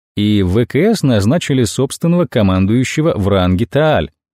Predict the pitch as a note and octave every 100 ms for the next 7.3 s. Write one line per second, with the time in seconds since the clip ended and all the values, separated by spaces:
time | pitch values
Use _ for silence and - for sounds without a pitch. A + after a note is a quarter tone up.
0 | _ _ _ _ D#2+ E2+ F2 D#2 D#2 A#2+
1 | F3+ C#3+ C3 B2 F2+ G#2+ F#2+ - D#2 C#2+
2 | - - F2+ D3+ - - _ _ _ _
3 | _ B2+ B2+ F#2 D2 C2+ _ _ - E2
4 | G2 G2 B2 D3 C3+ A#2 F#2+ F#2 E2 F#2
5 | D3 - _ - F2+ F#2+ D#3 E3+ - F2
6 | E2+ F2 - B2 C3 A2+ G2 F2 E2 E2
7 | D#2 C#2+ C#2